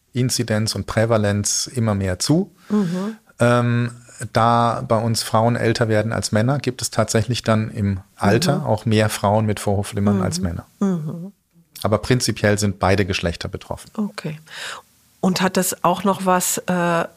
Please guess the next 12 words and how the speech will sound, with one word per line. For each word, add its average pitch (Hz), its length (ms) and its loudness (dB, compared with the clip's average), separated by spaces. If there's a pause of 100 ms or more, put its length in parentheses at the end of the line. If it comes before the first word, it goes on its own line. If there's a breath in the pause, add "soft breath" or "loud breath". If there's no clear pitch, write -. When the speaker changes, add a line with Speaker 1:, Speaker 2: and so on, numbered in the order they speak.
Speaker 2:
mit 175 260 -2
Bluthochdruck 202 880 -2
zu 302 140 -2
tun 285 400 -2
oder 233 260 0
ist - 300 -2
das 220 240 2
jetzt 226 260 -2
wieder 208 300 2
damit 196 500 0
gar 156 240 4
nicht 170 480 -4